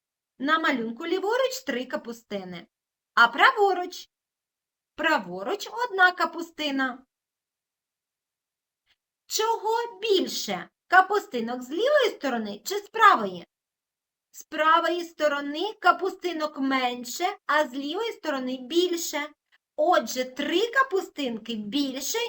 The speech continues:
ніж одна капустина. Ви, мабуть, помітили наші знаки. Давайте розглянемо далі. Скільки предметів на малюнку с-, ліворуч? Два помідори.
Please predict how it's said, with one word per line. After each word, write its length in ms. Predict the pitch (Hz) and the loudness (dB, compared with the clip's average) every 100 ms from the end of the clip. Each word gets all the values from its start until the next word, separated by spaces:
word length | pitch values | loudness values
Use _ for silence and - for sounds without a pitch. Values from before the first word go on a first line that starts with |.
| 330 | -4
ніж 420 | 262 254 339 - - | -4 -2 -6 -8 -6
одна 640 | 247 202 190 208 285 - | -6 -6 -6 -4 -4 -6
капустина. 880 | - 269 269 277 - - 175 170 - _ _ _ _ _ _ _ _ | -4 -4 -4 -16 -14 -12 -12 -12 -18 _ _ _ _ _ _ _ _
Ви, 240 | 175 202 196 | -10 -6 -4
мабуть, 360 | 202 202 - | -4 -6 -8
помітили 600 | 330 320 220 175 196 202 | -4 -2 -4 -6 -8 -6
наші 360 | 208 196 - 285 | -6 -6 -6 -10
знаки. 640 | 269 320 254 190 180 151 _ _ _ _ _ _ _ _ _ _ _ _ _ _ _ _ | -6 0 0 -2 -10 -18 _ _ _ _ _ _ _ _ _ _ _ _ _ _ _ _
Давайте 640 | 185 196 175 170 160 226 269 | -4 -4 -4 -10 -10 -8 -6
розглянемо 640 | 349 240 196 185 233 349 | -6 -6 -8 -6 -6 -6
далі. 520 | 370 302 208 170 170 _ _ _ _ _ | -2 -4 -4 -10 -18 _ _ _ _ _
Скільки 600 | - - 240 226 214 302 | -20 -12 -8 -8 -6 -4
предметів 640 | 330 294 349 381 381 311 | -2 -2 0 0 0 -2
на 120 | 285 | 0
малюнку 460 | 226 202 196 196 302 | 0 -2 -4 -6 -8
с-, 200 | 330 - 339 | -10 -8 -2
ліворуч? 720 | 440 453 370 240 165 - - _ _ _ _ - | 0 4 4 4 0 -10 -20 _ _ _ _ -10
Два 320 | 320 605 640 | 4 8 8
помідори. 600 | 466 320 262 214 202 - | 8 4 2 0 -2 -4